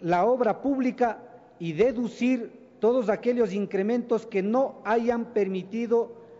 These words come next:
al dueño del predio. Es conveniente y necesario que el Estado recupere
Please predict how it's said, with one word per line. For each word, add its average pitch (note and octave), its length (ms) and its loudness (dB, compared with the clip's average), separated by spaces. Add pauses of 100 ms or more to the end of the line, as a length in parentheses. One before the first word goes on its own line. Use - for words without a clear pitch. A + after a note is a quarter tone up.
(240)
al E3 260 -2
dueño A3 280 2
del G3+ 160 0
predio. C#3 400 -2 (1900)
Es A3 180 0
conveniente A#3 720 0
y A#3 60 -6
necesario A3 800 -2 (520)
que D3 180 -4
el B3 80 0
Estado B3+ 380 2
recupere A#3 840 0